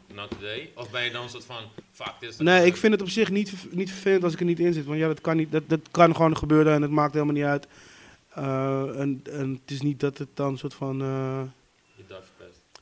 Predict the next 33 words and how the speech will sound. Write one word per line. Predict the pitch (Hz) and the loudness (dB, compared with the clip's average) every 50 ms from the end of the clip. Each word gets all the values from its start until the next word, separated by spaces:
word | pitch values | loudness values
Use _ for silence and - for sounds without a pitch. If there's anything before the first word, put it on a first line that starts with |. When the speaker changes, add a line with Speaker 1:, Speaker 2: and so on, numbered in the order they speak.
| _ _ _ | _ _ _
Speaker 2:
Nee, | - 147 160 165 160 156 | 2 4 8 8 10 10
helemaal | 147 151 160 160 160 156 156 160 170 170 | 8 8 8 8 8 8 8 10 10 8
niet. | 165 139 127 131 | 8 6 2 2
Maar | 139 143 147 139 - - 165 | 2 0 0 0 -4 -16 -16
het | 143 131 - | -14 -12 -8
is | 151 147 | -4 0
wel | 147 160 156 | 0 0 2
kut | - 185 180 | 2 0 0
als | 175 165 | 0 -2
je | 151 160 | -2 0
dan | 165 160 | 0 0
in | 170 165 | 0 0
Amsterdam | 151 151 151 135 139 131 135 143 147 | 0 -2 -4 -6 -4 -4 -4 -4 -2
zit. | 131 127 120 - - - - | -4 -6 -8 -8 -14 -20 -14
En, | - 135 135 135 - - | -12 -10 -8 -8 -10 -10
en, | - 131 131 131 135 131 131 - - _ _ _ - - | -10 -8 -8 -6 -6 -8 -10 -12 -16 _ _ _ -20 -16
en | - 143 131 131 135 | -12 -10 -10 -8 -10
ik, | 135 135 - - - | -10 -12 -16 -18 -16
eh, | - 139 127 131 127 - | -12 -10 -10 -10 -8 -8
weet | - 131 135 - | -6 -8 -8 -6
je, | - 175 190 196 - - _ _ _ _ _ _ _ _ _ _ _ _ - | -8 -10 -10 -10 -16 -20 _ _ _ _ _ _ _ _ _ _ _ _ -4
dat | - 147 147 - | -2 -2 -2 -2
is | 143 123 | -4 -4
dan | 135 139 135 | -2 0 2
wel | 135 139 143 135 | 2 2 0 0
vervelend. | 123 - - 135 123 123 123 120 | -4 -8 -6 -4 -4 -2 -4 -4
Want | 127 131 | -2 -2
dan, | 139 139 135 135 - | -2 -2 -4 -6 -6
want | 135 135 139 143 | -4 -4 -2 0
dan | 151 147 135 | 0 0 0
ben | 135 143 | 2 2
je | 156 160 | 2 2
er, | 147 | 2